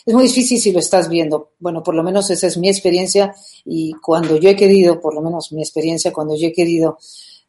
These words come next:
separarme de alguien que me hacía daño precisamente porque yo esperaba más o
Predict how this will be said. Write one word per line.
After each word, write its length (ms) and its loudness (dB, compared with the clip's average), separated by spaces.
separarme 520 4
de 100 6
alguien 460 2
que 120 -2
me 100 -2
hacía 220 2
daño 300 0
precisamente 680 0
porque 420 -6
yo 120 2
esperaba 440 4
más 380 0
o 340 -6